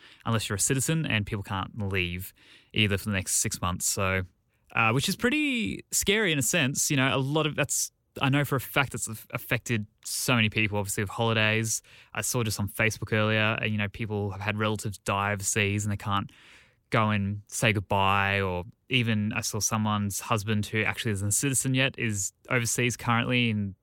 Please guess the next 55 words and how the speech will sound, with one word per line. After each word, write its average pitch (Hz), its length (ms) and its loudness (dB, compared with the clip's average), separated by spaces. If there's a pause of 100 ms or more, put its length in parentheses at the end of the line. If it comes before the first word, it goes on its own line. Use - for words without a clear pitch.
you 104 80 0
know, 98 60 2
they're 101 80 0
gonna 101 100 0
have 101 60 -2
to - 60 -12
be - 60 -12
separated 107 360 -2
for 98 60 -8
six - 280 -4
months. 127 480 0 (720)
Um, 95 560 0
and 110 160 -4
so, - 180 -2
like, 120 220 -2
things 165 240 2
like 120 180 2
that, 113 180 0
it's, - 320 -2 (180)
it's - 120 -8
full 156 260 0
on, 127 240 4
but 113 380 2
at 127 80 -2
the - 60 -6
same 120 220 0
time, 107 460 2
right 113 220 2
now, 104 240 2
I 101 80 0
think 110 300 -2
we 104 100 -2
can't, 101 380 -2 (400)
really 139 420 2
nothing's 127 440 2
probably 107 180 0
too 110 140 -6
extreme. 92 460 -2 (680)
This 117 240 0
thing 117 220 4
has - 340 -2
to 107 280 2
be 98 420 2 (220)
as 113 320 -2
contained 107 520 0
as 95 80 -4
possible, 95 480 -4
and 95 260 -4
I - 40 -4
suppose 104 560 -2
from 139 120 -2
what 143 60 2
we 139 80 0
can 120 120 -2
tell, 110 440 2